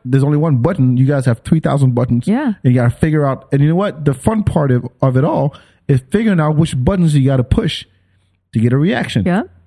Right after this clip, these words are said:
Speaker 1: That's why the, it's like a puzzle.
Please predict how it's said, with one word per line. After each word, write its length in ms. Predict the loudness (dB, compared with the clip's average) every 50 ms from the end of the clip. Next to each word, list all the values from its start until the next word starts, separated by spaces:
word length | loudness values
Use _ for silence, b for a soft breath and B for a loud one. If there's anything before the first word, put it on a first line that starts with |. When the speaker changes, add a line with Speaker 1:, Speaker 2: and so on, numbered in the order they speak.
| _ _ _ _ _ _ _ _ _ _ _ _ _ _ _ _ _ _ _ _ _ _ _ _ -4
Speaker 1:
That's 280 | -2 -2 -2 -2 -2 -2
why 600 | -2 0 0 0 0 0 0 0 0 0 -2 -4 -10 _ _ _ _ _ _ _ _ -12
the, 640 | -10 -10 -6 -2 0 0 2 2 2 0 -2 -4 -8 _ _ _ -12 -12 -12 -14 -8 _
it's 260 | -4 -4 -4 -4 -4 -2
like 260 | -2 -2 -2 -2 -2
a 60 | -4
puzzle. 580 | -4 -4 _ -4 -2 -2 -2 -4 -8 -12 -12